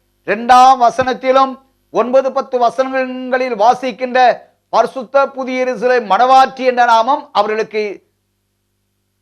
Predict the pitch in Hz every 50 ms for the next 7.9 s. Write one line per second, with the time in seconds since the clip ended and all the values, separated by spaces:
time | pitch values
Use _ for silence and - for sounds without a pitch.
0 | _ _ _ - - 208 202 220 233 226 - 285 277 277 262 233 202 214 233 269
1 | 277 262 277 269 262 254 254 254 254 240 214 226 240 226 233 233 202 - - 233
2 | 220 196 202 185 170 151 117 101 _ _ _ _ _ _ _ _ _ _ _ _
3 | _ _ _ _ _ _ _ _ - 170 180 208 233 247 269 277 277 262 - -
4 | 269 269 277 269 277 285 269 277 285 277 262 214 - - - _ _ _ _ _
5 | _ _ _ _ _ _ - 117 - - _ - 131 139 165 202 240 262 269 277
6 | 277 285 285 285 277 285 285 285 - 285 233 - 285 277 - - 294 285 269 262
7 | 254 247 285 285 285 269 285 285 277 285 285 285 294 277 240 185 - -